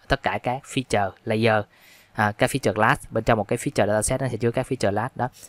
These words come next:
Thì người ta gộp nhóm lại, nó sẽ có nhiều cái lý do. Cái việc gộp nhóm thứ nhất là để, ờ, những lớp dữ liệu nó có cùng chủ đề nó sẽ được nằm chung.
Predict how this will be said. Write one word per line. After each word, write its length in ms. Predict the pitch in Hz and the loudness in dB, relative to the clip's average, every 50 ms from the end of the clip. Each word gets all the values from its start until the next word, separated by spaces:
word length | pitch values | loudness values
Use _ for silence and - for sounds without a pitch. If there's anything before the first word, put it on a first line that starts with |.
| - | -4
Thì 100 | - 127 | 0 2
người 80 | 120 117 | 2 4
ta 100 | 127 127 | 4 4
gộp 220 | 120 117 104 - | 4 4 2 2
nhóm 220 | 127 131 143 165 - | 2 2 2 2 2
lại, 300 | 135 104 98 98 101 110 | 0 0 0 -2 -4 -4
nó 120 | 123 139 | -4 -2
sẽ 160 | 135 - 113 | -2 0 0
có 320 | 123 139 135 131 139 156 160 143 | 0 0 0 0 0 -2 -2 2
nhiều 200 | 123 117 113 107 | 4 6 6 6
cái 120 | - 143 | 4 2
lý 120 | 147 151 147 | 2 4 4
do. 240 | 143 131 127 123 - - - - - - | 6 6 6 4 4 0 -8 -20 -2 4
Cái 100 | 165 147 | 6 6
việc 80 | 120 110 | 6 6
gộp 100 | 98 113 | 4 4
nhóm 200 | 127 139 147 170 | 6 4 6 6
thứ 60 | 175 | 6
nhất 220 | 180 202 - - | 4 4 4 4
là 180 | 143 113 101 98 | 4 4 4 4
để, 300 | 98 92 92 95 120 147 - - _ _ - - | 4 2 4 4 2 0 0 -4 _ _ -12 -8
ờ, 160 | - 104 104 | -4 -4 0
những 220 | 104 107 107 127 147 | 2 2 4 4 4
lớp 140 | 165 165 | 4 4
dữ 60 | 160 135 | 6 6
liệu 160 | 113 101 104 | 6 6 6
nó 100 | 127 143 | 4 2
có 80 | 156 | 0
cùng 200 | 151 - 117 104 | 2 0 0 0
chủ 120 | - - 120 | 2 2 4
đề 160 | 123 110 101 | 4 4 4
nó 80 | 104 110 | 2 2
sẽ 120 | - 123 | 0 0
được 120 | 107 104 | 0 0
nằm 160 | 107 104 101 101 | 0 -2 0 4
chung. 240 | - 123 120 123 | 4 4 4 4